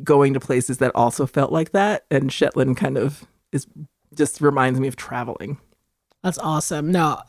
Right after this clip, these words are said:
Speaker 2: that sounds great. I'm on it. I'm on it, sir.
Speaker 1: Get
Speaker 2: Um,
Speaker 1: on it. Six seasons. Catch up.
Speaker 2: Yes. Um, well, my last one is also a crime show.
Speaker 1: Ooh.
Speaker 2: Um,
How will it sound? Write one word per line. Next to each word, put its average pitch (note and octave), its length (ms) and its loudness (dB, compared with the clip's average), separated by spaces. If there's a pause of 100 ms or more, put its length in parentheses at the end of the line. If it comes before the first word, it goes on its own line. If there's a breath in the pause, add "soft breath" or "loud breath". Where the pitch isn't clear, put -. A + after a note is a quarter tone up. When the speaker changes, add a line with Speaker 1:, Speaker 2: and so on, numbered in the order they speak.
Speaker 2:
that F3+ 160 -2
sounds A#3 280 2
great. D4 420 4 (360)
I'm G#3+ 180 4
on D4 280 6
it. F#4 180 2 (180)
I'm A#3 200 4
on C#4+ 240 4
it, D4+ 140 0
sir. D4 420 4 (480 soft breath)
Speaker 1:
Get D#3+ 160 6
Speaker 2:
Um, A#3 340 6
Speaker 1:
on G3 220 6
it. - 140 -2
Six A3+ 240 0
seasons. C#4 560 2
Catch - 220 0
up. D#4+ 260 6 (440)
Speaker 2:
Yes. G#3 540 2 (840)
Um, A#3+ 480 2 (140)
well, C#4 260 4
my C#4+ 280 4
last F4 300 4
one C4+ 260 4
is A#3 280 2 (720)
also A3+ 320 4
a G3+ 60 2
crime E3+ 320 -2
show. D3+ 360 -6 (460)
Speaker 1:
Ooh. E3+ 380 2 (640 loud breath)
Speaker 2:
Um, A#3 500 2